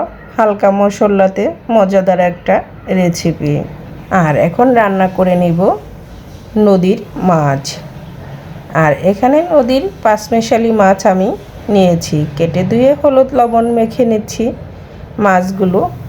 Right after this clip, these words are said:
প্যানে দিয়ে একটু হালকা ভেজে নেব। এখানে পাঁচমেশালি মাছের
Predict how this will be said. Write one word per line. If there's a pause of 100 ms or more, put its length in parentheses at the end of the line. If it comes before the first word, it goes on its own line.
(100)
প্যানে (100)
দিয়ে (480)
একটু
হালকা (280)
ভেজে
নেব। (1400)
এখানে (100)
পাঁচমেশালি
মাছের